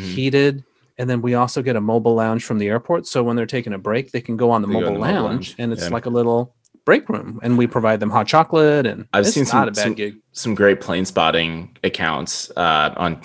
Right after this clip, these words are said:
Speaker 2: on Twitter and Instagram of de-icers, uh,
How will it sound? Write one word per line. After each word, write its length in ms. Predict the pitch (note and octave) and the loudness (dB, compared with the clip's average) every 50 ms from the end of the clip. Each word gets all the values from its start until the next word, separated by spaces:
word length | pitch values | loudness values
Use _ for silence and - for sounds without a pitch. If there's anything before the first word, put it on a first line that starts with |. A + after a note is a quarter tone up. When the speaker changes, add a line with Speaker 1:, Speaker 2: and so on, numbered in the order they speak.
| - | -4
Speaker 2:
on 180 | - F2+ E2 E2 | -2 -2 -2 -2
Twitter 300 | E2 - G2+ - E2 D#2+ | -2 -2 -2 0 0 0
and 200 | D#2+ E2 D#2+ - | 0 -2 -4 -4
Instagram 640 | - F2+ F#2 - - F#2 E2+ D#2 D#2 D#2+ D#2+ D#2+ E2 - - - _ _ _ _ _ _ _ | -4 -4 -4 -4 -4 -2 -2 0 0 0 0 -2 -6 -10 -16 -20 _ _ _ _ _ _ _
of 380 | G#2 F#2+ F2+ E2 - - _ | 2 2 2 2 -4 -16 _
de-icers, 680 | - G#2+ F2+ D2+ F2+ A#2+ C3+ - - - G1+ - - - - | 0 2 4 6 6 4 4 2 0 -2 -2 -4 -6 -2 2
uh, 140 | - G2 | 4 4